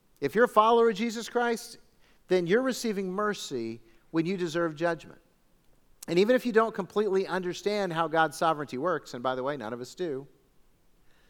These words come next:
you know that God loves you and Jesus died for you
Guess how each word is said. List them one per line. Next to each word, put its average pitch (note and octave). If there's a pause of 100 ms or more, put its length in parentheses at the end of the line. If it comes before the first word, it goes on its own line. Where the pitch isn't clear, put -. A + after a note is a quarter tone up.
(220)
you F3+
know A3+
that F#3+
God F#3
loves F#3
you C#3+ (240)
and E3
Jesus F3+
died F#3+
for F#3
you D#3